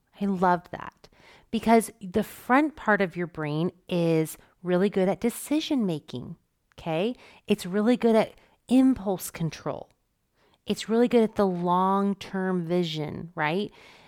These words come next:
This is why when you go to make a plan of what to eat ahead of time,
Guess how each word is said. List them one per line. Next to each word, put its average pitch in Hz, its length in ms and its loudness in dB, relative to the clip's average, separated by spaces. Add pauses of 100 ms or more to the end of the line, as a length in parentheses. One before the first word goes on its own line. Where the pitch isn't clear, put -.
(140)
This 277 240 4
is 349 180 0
why 247 320 6
when 214 220 2
you 202 60 0
go 202 240 2
to 214 100 2
make 190 440 0
a 180 140 -2
plan 180 400 -2
of 165 100 -2
what 165 180 -2
to - 120 -16
eat 160 120 -4
ahead 240 340 -2
of 196 140 2
time, 156 500 -4